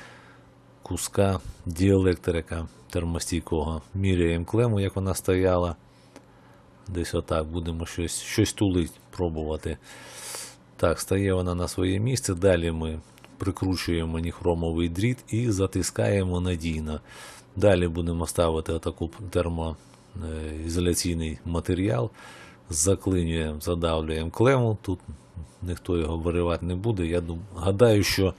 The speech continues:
все держатиметься. Далі ми, е, міняємо всі дроти, е, до самої комутаційної коробочки, та, що знизу знаходиться.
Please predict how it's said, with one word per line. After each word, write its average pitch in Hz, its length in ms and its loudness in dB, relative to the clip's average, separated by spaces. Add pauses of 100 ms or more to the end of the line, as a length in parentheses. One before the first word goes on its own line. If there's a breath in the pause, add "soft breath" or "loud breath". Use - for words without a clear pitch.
(440 loud breath)
все 110 160 8
держатиметься. 85 840 4
Далі 98 360 6
ми, 90 320 0 (840 loud breath)
е, 82 260 -6
міняємо 85 800 4 (180)
всі - 220 0
дроти, 101 600 2 (960 loud breath)
е, 98 40 -8 (160)
до 101 80 2
самої 98 640 4 (220)
комутаційної 90 760 2
коробочки, 80 560 2
та, 87 160 0
що 87 200 -2
знизу 78 300 -2
знаходиться. 76 800 -8